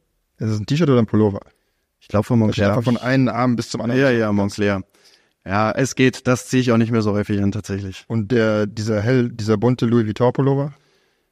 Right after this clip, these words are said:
Speaker 2: Äh, der so verwässert ist.
Speaker 1: Mhm.
Speaker 2: So, ich feier den. Ich find, das muss
Speaker 1: Ist das
Speaker 2: sein.
Speaker 1: schön, ja?
Speaker 2: Ich f-, feier das tatsächlich,
Speaker 1: Okay.
Speaker 2: ja.
Speaker 1: Und so haarschnittmäßig auch?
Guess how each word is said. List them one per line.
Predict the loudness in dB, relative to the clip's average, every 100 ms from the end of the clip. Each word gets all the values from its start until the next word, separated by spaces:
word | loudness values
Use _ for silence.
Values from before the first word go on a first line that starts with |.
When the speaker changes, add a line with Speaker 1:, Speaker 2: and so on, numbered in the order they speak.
| _ -6
Speaker 2:
Äh, | -2 0 0 0 0 0 0 0
der | 2 4 2
so | 2 0 0 0
verwässert | 0 0 0 0 0
ist. | -2 -4 -4
Speaker 1:
Mhm. | -2 0
Speaker 2:
So, | -2 -2 -4
ich | -2
feier | 0 0
den. | -2 -6 _
Ich | -10
find, | -4 -2
das | -2
muss | -2
Speaker 1:
Ist | -2
das | 2
Speaker 2:
sein. | 4
Speaker 1:
schön, |
ja? | 4 0
Speaker 2:
Ich | -4 -6
f-, | -2 -2
feier | 2 2 4
das | 2 0
tatsächlich, | -4 -2 -4 -6
Speaker 1:
Okay. | -6
Speaker 2:
ja. | -8
Speaker 1:
Und | 0 0
so | 2 0 0
haarschnittmäßig | -2 -2 -2 -2 -2 -2
auch? | -2